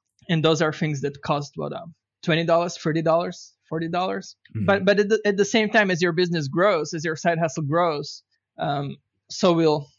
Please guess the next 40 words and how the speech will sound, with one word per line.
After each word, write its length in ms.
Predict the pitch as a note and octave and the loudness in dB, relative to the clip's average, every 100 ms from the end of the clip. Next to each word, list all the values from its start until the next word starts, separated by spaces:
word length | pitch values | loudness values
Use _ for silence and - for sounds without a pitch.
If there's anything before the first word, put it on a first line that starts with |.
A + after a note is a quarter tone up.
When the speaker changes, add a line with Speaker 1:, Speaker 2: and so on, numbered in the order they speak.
| _ _ - | _ _ -2
Speaker 1:
your 200 | E3 D3+ | 2 2
expenses 480 | D3 F3+ E3 D#3 C#3 | 2 -2 0 0 0
likely 320 | C#3 C#3+ C#3 | -2 -2 -8
grow. 280 | C3 C3+ D3+ | -8 -10 -12
So 140 | - | -2
you 120 | D3+ D3+ | 0 2
might 160 | D3 | 0
need 180 | D3 C#3 | -2 0
to 100 | D#3+ | 0
upgrade 280 | D3 D3+ D3+ | 2 0 0
your 120 | D3 | 0
hosting 360 | D#3+ E3 E3+ C#3+ | -2 -2 -8 -6
to 80 | D#3+ | -4
a 40 | |
better 260 | D3 F3 E3 | -2 -2 -2
one, 300 | D3 D3+ D#3+ | -4 -10 -10
or 120 | D#3 D3 | -4 -2
you 120 | D3+ | -2
might 200 | D3 D3 | -4 -4
need 180 | D3+ C#3 | -6 -6
to 180 | D3+ D3 - _ _ | -8 -8 -12 _ _
buy 220 | F3 E3 D#3 | -2 2 2
some 280 | F3 C#3+ - | 0 -4 0
tools 300 | G3+ D#3+ - | 0 0 -2
to 100 | D3+ | 0
help 220 | D3+ D3+ | 0 0
you 100 | C#3+ | -2
with 160 | C#3+ - _ _ _ - | -4 -8 _ _ _ -2
doing 260 | D#3 D3 - | 0 -2 -6
certain 360 | - D3+ D#3 | -2 -2 0
parts 240 | D3+ D3+ D3 | 2 2 2
of 80 | |
your 120 | C#3+ C#3 | 0 2
business, 440 | G3 F3 - - | 0 0 -8 -6
or, 260 | D#3+ D3+ - _ _ - | -4 -4 -6 _ _ 4
or 80 | F3+ | 4
you 100 | G3+ | 6
might 180 | G3 | 4
even 260 | F3+ E3+ D#3+ | 4 2 2
not 180 | D#3 | 2